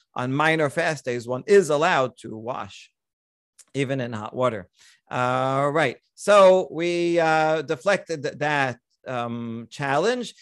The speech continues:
And now we're going to get to a next challenge of, from a case of someone who lost two of his sons.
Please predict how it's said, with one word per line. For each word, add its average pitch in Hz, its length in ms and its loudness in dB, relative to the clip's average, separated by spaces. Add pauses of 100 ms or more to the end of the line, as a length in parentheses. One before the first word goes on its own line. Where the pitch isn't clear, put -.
(140)
And 156 140 -6
now 233 260 2
we're 202 80 2
going 180 340 0
to 170 160 -8
get 156 360 -2
to 160 220 -2
a 147 140 0
next 151 280 -8
challenge 151 440 -6
of, 139 220 -2 (160)
from 139 220 -6
a 131 80 -2
case 185 340 -6
of 131 160 -4
someone 143 480 -4 (240)
who 147 80 -8
lost 156 480 -4 (100)
two 185 460 -2
of 143 280 -2
his 135 500 -10
sons. 110 800 -6